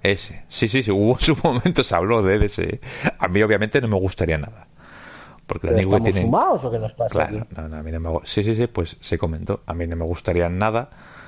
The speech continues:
Speaker 1: Hombre, quizás para hacer de Lobezno cuando era jovencito, pues no lo sé, por estatura, ¿no? Pero
Speaker 2: No.
Speaker 1: pero no, no
Speaker 2: Ni
Speaker 1: me
Speaker 2: eso,
Speaker 1: gusta.
Speaker 2: como mucho podría hacer del hijo de Lobezno.
Speaker 1: No,
Speaker 2: <laughs>
Speaker 1: sí. Yo, pues no sé, la verdad es que a día de hoy,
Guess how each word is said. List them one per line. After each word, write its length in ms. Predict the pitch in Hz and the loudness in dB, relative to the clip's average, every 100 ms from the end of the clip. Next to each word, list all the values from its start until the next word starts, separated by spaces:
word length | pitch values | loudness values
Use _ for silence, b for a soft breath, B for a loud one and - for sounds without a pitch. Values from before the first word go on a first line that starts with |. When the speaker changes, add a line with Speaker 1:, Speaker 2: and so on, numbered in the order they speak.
| B B B B - - - | B B B B -20 -18 -8
Speaker 1:
Hombre, 520 | 98 92 85 80 80 | -4 0 0 0 -2
quizás 420 | 104 - 92 - | -2 0 0 -2
para 260 | - 101 92 | 0 0 0
hacer 380 | - 101 95 95 | 0 0 2 2
de 80 | 92 | 2
Lobezno 380 | 92 98 98 | 2 2 2
cuando 180 | 95 92 | 2 2
era 120 | 95 | 2
jovencito, 580 | 92 92 90 90 104 113 | 2 2 2 2 0 0
pues 160 | 92 90 | 0 0
no 80 | 90 | 0
lo 100 | 80 | -2
sé, 260 | - 82 - | -6 -8 -4
por 140 | 87 | -4
estatura, 480 | 85 87 98 90 80 | 0 0 2 2 0
¿no? 140 | 95 101 | -2 0
Pero 220 | 82 82 | 2 2
Speaker 2:
No. 540 | 69 76 73 - 82 - | 2 0 -4 -8 -10 -4
Speaker 1:
pero 160 | 80 | -2
no, 260 | 85 80 - | 0 -2 -2
no 140 | - 143 | 2 4
Speaker 2:
Ni 60 | |
Speaker 1:
me 80 | 151 | 4
Speaker 2:
eso, 180 | 208 202 | 4 2
Speaker 1:
gusta. 100 | 143 | 2
Speaker 2:
como 160 | 127 143 | 2 2
mucho 280 | 160 160 | 2 2
podría 280 | 170 175 180 | 2 4 4
hacer 220 | 151 196 196 | 4 2 4
del 180 | 175 | 4
hijo 280 | 226 - 143 | 2 2 2
de 80 | 131 | 2
Lobezno. 400 | 135 127 110 101 - - - | 2 2 0 -6 -8 -8 -4
Speaker 1:
No, 560 | 87 92 87 85 85 85 | 0 2 4 4 0 -4
Speaker 2:
<laughs> 40 | - | -6
Speaker 1:
sí. 360 | - 90 78 - B B B B B - | -2 -2 -2 -10 B B B B B -2
Yo, 160 | 117 | 0
pues 160 | - 101 | 2 2
no 140 | 139 | 2
sé, 200 | 131 135 | 2 0
la 140 | 143 90 | 2 0
verdad 120 | 95 | 0
es 60 | 104 | 0
que 120 | 135 | 2
a 120 | 135 | 2
día 240 | 131 143 117 | 4 2 4
de 260 | 117 123 | 4 4
hoy, 920 | 147 190 180 143 127 110 98 95 95 | 4 4 4 4 4 2 2 0 0